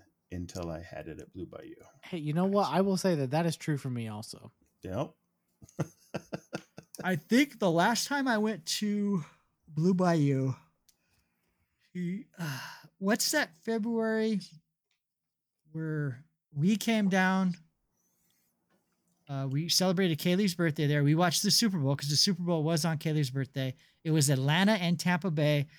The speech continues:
Speaker 3: Atlanta was up, like, twenty-eight to three or something like that, and Tampa Bay came, or not Tampa Bay, New England, sorry. It was Tom Brady.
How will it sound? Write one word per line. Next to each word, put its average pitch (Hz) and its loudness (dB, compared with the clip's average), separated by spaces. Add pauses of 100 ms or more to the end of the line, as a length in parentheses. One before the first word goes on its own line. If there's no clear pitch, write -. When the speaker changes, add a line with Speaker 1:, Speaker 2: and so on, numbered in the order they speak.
(600)
Speaker 3:
Atlanta 165 2
was 165 6
up, 165 2
like, 147 0
twenty-eight 170 0
to 160 -2
three 165 0
or 160 2
something 160 -2
like 151 -4
that, 165 0
and 151 -8
Tampa 156 -4
Bay 151 0
came, 165 -8
or 170 2
not 156 2
Tampa 120 -6
Bay, 123 -8
New 175 6
England, 143 4
sorry. 139 0
It 165 -2
was 143 2
Tom 160 0
Brady. 131 2